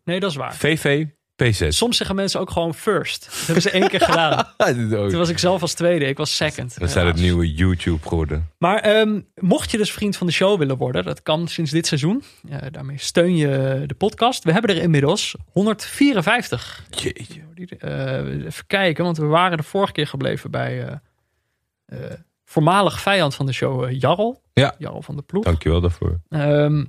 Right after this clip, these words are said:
Speaker 1: maar we hebben er dus weer wat bij gekregen sinds vorige week. Ik pak ze er heel even bij.
Speaker 2: Ja.
Speaker 1: Onze vrienden die we erbij hebben gekregen zijn... Ruud Peters.
Speaker 2: Welkom, Ruud.
Speaker 1: Wouter van Dijk.
Speaker 2: Welkom, Wouter.
Speaker 1: Eh, Nico.
Speaker 2: Hey, Nico.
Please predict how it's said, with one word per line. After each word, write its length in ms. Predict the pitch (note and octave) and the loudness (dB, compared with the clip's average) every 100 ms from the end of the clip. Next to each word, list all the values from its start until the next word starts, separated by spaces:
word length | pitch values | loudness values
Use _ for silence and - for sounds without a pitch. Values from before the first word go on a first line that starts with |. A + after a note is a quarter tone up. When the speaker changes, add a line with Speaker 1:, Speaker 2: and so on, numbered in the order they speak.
| - | -8
Speaker 1:
maar 280 | - C3+ F#3 | -14 -4 0
we 40 | F#3+ | 2
hebben 180 | F3+ F3 | 4 4
er 120 | E3+ | 2
dus 220 | E3 - | 2 0
weer 260 | D#3 C#3+ D#3 | -2 2 4
wat 160 | C#3+ C3 | 4 2
bij 200 | D3 F3+ | 2 0
gekregen 320 | - C3 C#3 | -4 -6 -6
sinds 180 | D3 - | -10 -10
vorige 240 | - - | -10 -6
week. 120 | F3+ | -8
Ik 120 | F3+ | -6
pak 140 | - - | -4 -2
ze 100 | D#3+ | 0
er 40 | D3+ | 2
heel 120 | F3+ | 4
even 160 | - - | 2 0
bij. 300 | D#3 A#3 - _ | 0 0 -4 _
Speaker 2:
Ja. 320 | F#2+ G2+ D#3 | 2 2 2
Speaker 1:
Onze 280 | - G#3 D#3+ | 2 2 4
vrienden 380 | C3+ B2+ A#2 A2+ _ _ _ - | 2 2 0 -6 _ _ _ -6
die 120 | C#3 | -2
we 60 | |
erbij 220 | B2+ C3+ E3 | 0 0 -2
hebben 180 | E3+ | -4
gekregen 400 | - - C#3 - _ _ _ - | -6 -6 -6 -6 _ _ _ -4
zijn... 460 | C3+ E3+ B2 B2 _ _ _ _ - - - - - - - - - _ _ | 2 2 2 -8 _ _ _ _ -20 -16 -14 -14 -12 -12 -12 -14 -18 _ _
Ruud 220 | - A#3+ | 0 2
Peters. 840 | - G3 B3+ D#4+ - - - - - | 4 4 2 0 -2 -4 -6 -10 -18
Speaker 2:
Welkom, 340 | _ E2 D#2 D2+ | _ 0 2 2
Ruud. 220 | G#2 - _ _ | 2 0 _ _
Speaker 1:
Wouter 280 | - F#3+ F#3+ | 2 2 2
van 100 | E3 | 0
Dijk. 500 | D#3 G#3 - - - | 2 2 0 -12 -8
Speaker 2:
Welkom, 300 | - D#2 D#2+ D2+ | 0 2 2 2
Wouter. 340 | D#2+ F#2 G2+ - _ _ | 2 0 -4 -6 _ _
Speaker 1:
Eh, 140 | C3+ C3 C#3+ D3 | -14 -12 -12 -10
Nico. 580 | C#3+ D3 C4 C#4+ D#4 D#4+ _ _ | -2 0 2 2 0 -2 _ _
Speaker 2:
Hey, 340 | G#2+ F#2 E2+ | 4 6 4
Nico. 460 | D#2 D2 D2 C#2+ | 2 0 0 -2